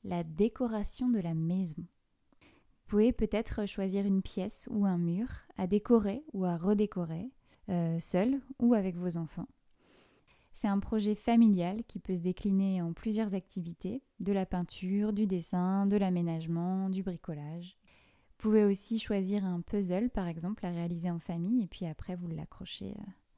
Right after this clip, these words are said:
sur ce mur ou dans cette pièce à redécorer. C'est aussi le moment de faire donc du tri ou du rangement, comme nous l'avons beaucoup vu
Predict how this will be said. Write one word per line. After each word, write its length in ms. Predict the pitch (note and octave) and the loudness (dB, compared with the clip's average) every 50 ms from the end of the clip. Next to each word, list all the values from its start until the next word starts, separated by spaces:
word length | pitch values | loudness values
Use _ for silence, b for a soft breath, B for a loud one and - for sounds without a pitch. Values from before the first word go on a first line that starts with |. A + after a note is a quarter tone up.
| b b b - | b b b -16
sur 280 | - - - G3 - | -10 -8 -6 -6 -6
ce 160 | - - - F#3 | -6 -4 -2 -2
mur 400 | F3 E3+ E3+ E3+ F3 F#3+ G3 F3+ | 0 0 0 0 0 0 0 -2
ou 140 | D#3+ D#3+ | -2 -4
dans 120 | D#3+ E3 E3+ | -6 -6 -6
cette 220 | - - E3+ - | -8 -8 -10 -10
pièce 460 | - - - F3+ E3+ E3+ - - - - | -10 -10 -8 -8 -8 -8 -8 -12 -6 -2
à 120 | - G#3+ G3+ | 0 2 2
redécorer. 520 | G3+ F#3 F3+ F3+ - F3+ F3 E3+ F3+ - _ _ b b b b b b b b b b b b b b | 2 2 0 -2 -4 -6 -8 -8 -8 -12 _ _ b b b b b b b b b b b b b b
C'est 280 | - - B3+ A#3+ - A#3 | -2 2 2 4 4 4
aussi 260 | A#3 A3 - - C4 | 2 2 2 2 2
le 100 | B3 A#3 | 4 4
moment 360 | G#3 G#3 G#3 G#3+ A3+ A#3 A3+ | 4 4 4 4 4 4 4
de 100 | G#3+ G3 | 2 2
faire 420 | F#3+ - - G#3 G3 G3 G3 F#3+ | -2 -4 -4 -2 -2 -2 -2 -2
donc 240 | F#3 F3 F3+ F3+ E3+ - - - | -2 -2 -4 -4 -4 -6 -10 -10
du 200 | F3 E3+ F3+ F3+ | -8 -6 -8 -8
tri 400 | - - - - A#3+ A#3+ A#3+ _ - B3 | -6 -6 -4 -2 -2 -4 -4 _ -8 -6
ou 60 | G3 | -4
du 160 | F#3 F#3 G3 | -4 -2 -2
rangement, 520 | G3+ G#3 G3+ G3+ G3 F#3 G3 F#3+ G#3+ C4+ - _ | 0 0 0 0 0 0 -2 -2 -2 -4 -6 _
comme 220 | - - F#3+ F#3 F#3 | -10 -8 -6 -4 -2
nous 100 | F#3 F#3 | -2 -2
l'avons 340 | F3+ F3+ F3+ F3 F3 F3+ F3+ | -4 -4 -4 -4 -2 -2 -2
beaucoup 460 | F3 F3 F#3 A3 A#3 A3 - B3 A#3 | 0 2 2 2 2 2 2 0 2
vu 340 | A3 G#3+ G#3 G#3 G#3+ G#3+ | 2 2 2 2 0 -2